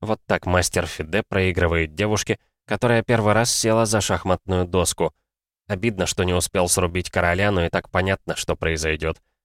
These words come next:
Фигурки просто сгорят, это было бы максимально логичным исходом.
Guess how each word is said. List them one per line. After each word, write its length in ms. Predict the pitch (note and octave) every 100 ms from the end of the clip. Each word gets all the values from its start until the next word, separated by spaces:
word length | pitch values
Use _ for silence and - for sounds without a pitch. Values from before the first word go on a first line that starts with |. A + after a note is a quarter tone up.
| _ _
Фигурки 400 | - G#2+ D3 C#3+
просто 340 | - B2 - A2+
сгорят, 640 | F#2+ G#2+ G#2 F2+ - - _ -
это 160 | F#2+
было 160 | F2+ F#2+
бы 140 | F2+
максимально 560 | F2+ F2 F#2 G2 G#2 G#2
логичным 560 | G#2 F2 D#2+ F2 E2 -
исходом. 580 | - - E2+ D#2+ D2+